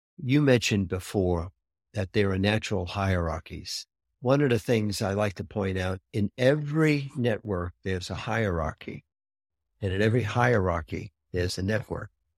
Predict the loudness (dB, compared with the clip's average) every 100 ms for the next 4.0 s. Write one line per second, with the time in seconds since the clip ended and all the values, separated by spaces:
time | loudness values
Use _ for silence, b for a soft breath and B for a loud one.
0 | _ _ _ _ _ _ _ _ _ _
1 | _ 0 2 4 4 4 4 2 2 -2
2 | -2 -4 -8 -10 -4 -2 0 -2 -8 -16
3 | _ _ -2 -2 -4 -6 -4 -6 -8